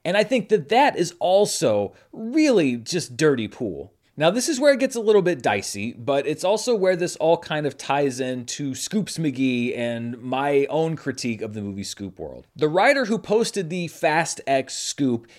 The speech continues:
is Humberto Gonzalez, who has a huge reputation in the entertainment media industry as a scooper. He goes out there, he gets exclusive info. He used to post under the name El Mayimbe for Latino Review, and then for Heroic Hollywood.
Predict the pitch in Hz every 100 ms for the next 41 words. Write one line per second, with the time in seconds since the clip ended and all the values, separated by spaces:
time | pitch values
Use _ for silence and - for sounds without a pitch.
0 | _ 151 156 147 165 143 196 190 156 135
1 | 113 113 95 76 - 143 127 139 127 123
2 | - 135 131 135 135 - - 285 262 160
3 | 170 151 135 139 127 131 113 110 113 110
4 | 120 107 98 104 107 92 98 101 131 139
5 | 117 139 180 131 - 196 214 - 294 339
6 | 98 - - - 123 143 147 175 185 185
7 | 180 160 131 151 151 - - 160 135 127
8 | 190 - 180 180 - - 131 127 180 -
9 | 160 170 165 156 - 156 151 143 143 135
10 | 135 117 107 185 175 170 156 127 107 -
11 | 113 95 95 104 190 190 185 - - 123
12 | 131 123 - 127 123 - 107 110 104 -
13 | 139 165 160 156 156